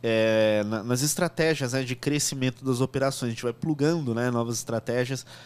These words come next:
e refletindo. Por que que dá muito certo, decola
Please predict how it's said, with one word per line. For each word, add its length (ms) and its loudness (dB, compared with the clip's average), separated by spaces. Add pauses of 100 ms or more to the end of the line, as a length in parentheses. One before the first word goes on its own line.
(320)
e 300 2
refletindo. 920 2
Por 160 -6
que 140 -8
que 80 -12
dá 220 2
muito 680 -6
certo, 440 0
decola 800 2